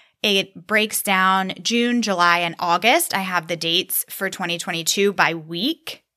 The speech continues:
And then I have places where you can kind of brainstorm how you could plan out your summer content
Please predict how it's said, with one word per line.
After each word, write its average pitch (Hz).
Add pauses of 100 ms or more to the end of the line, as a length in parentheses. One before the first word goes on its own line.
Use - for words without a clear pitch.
And 196
then 175
I 170
have 175
places 180
where 180
you 175
can 175
kind 175
of 170
brainstorm 165
how 156
you 165
could 180
plan 160
out 160
your 170
summer 160
content 156